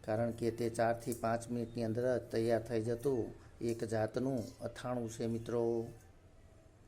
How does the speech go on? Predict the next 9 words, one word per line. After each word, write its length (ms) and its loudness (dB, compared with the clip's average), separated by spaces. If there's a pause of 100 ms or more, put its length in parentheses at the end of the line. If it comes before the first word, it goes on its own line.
(420)
તો 140 -10
જો 180 -2
તમને 300 0
મારી 420 0
આ 80 4
રેસીપી 520 -2
પસંદ 360 -4
આવી 240 -2
હોય 300 2